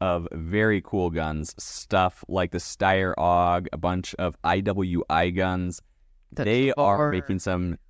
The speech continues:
Speaker 1: yeah, the
Speaker 2: the
Speaker 1: Tor.
Speaker 2: Bren, uh, they have some A K stuff, A R stuff. I mean, they have all kinds of, the, the C Z Scorpion, all kinds of stuff. But they make, like, what I call comfort parts,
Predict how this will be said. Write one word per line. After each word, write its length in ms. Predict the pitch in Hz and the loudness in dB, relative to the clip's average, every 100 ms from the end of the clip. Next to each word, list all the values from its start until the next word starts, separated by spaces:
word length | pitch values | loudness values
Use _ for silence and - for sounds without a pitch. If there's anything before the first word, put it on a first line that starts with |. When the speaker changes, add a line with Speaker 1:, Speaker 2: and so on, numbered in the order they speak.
| - | -8
Speaker 1:
yeah, 280 | 90 92 87 | 0 2 2
the 100 | 131 | 0
Speaker 2:
the 140 | 107 | -2
Speaker 1:
Tor. 80 | 151 | -2
Speaker 2:
Bren, 480 | 151 90 92 101 143 143 _ _ - - | 0 0 0 -2 -6 -18 _ _ -20 -12
uh, 800 | 139 135 135 135 135 135 135 139 _ _ | -6 -4 -4 -4 -4 -4 -4 -8 _ _
they 120 | - | -2
have 120 | 160 151 | -2 0
some 180 | 170 - | -2 0
A 120 | 147 | -2
K 260 | - 139 143 | -2 -4 -4
stuff, 760 | - 156 143 139 139 139 139 - | -4 -4 -2 -2 -4 -4 -6 -4
A 120 | 147 | -2
R 160 | 143 143 | -2 -4
stuff. 680 | - 147 143 135 135 135 _ _ _ - | -6 -4 -4 -2 -4 -6 _ _ _ -4
I 60 | 165 | 0
mean, 100 | 175 | 2
they 100 | 196 | 4
have 160 | 269 | 4
all 140 | 165 156 | 4 2
kinds 200 | 175 147 | 0 -2
of, 120 | 131 | -2
the, 360 | 135 143 139 135 | 0 2 2 -2
the 80 | 147 | -4
C 180 | - 147 | -2 0
Z 160 | 143 | 0
Scorpion, 800 | 135 - 147 147 156 151 147 147 143 _ _ _ | -2 0 0 0 0 -2 -2 -4 -6 _ _ _
all 160 | - 202 | 0 0
kinds 240 | 185 151 | 2 -2
of 80 | 117 | -4
stuff. 280 | - - - | -6 -8 -6
But 100 | 151 | -4
they 160 | 160 160 | 0 0
make, 300 | 165 160 - | 0 0 2
like, 300 | 160 147 - | 2 2 0
what 100 | 147 | 0
I 100 | 147 | 0
call 240 | - 156 | 0 -2
comfort 440 | 139 - 139 156 - | -2 -4 -4 -4 -4
parts, 560 | - 165 170 - - | -2 0 0 -4 -16